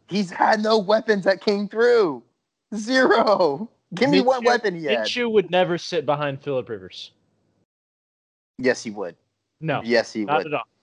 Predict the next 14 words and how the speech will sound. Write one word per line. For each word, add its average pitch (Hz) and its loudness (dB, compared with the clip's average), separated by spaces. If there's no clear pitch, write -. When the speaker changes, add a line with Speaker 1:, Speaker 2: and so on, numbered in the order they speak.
Speaker 2:
If, 175 -4
if, 156 0
uh, 131 0
was 131 -8
it - -8
Urban 185 0
that 165 4
just 180 -2
got 175 2
hired 185 2
by 196 0
Speaker 1:
Urban 147 4
Speaker 2:
him? 147 -10
Speaker 1:
Meyer. 117 0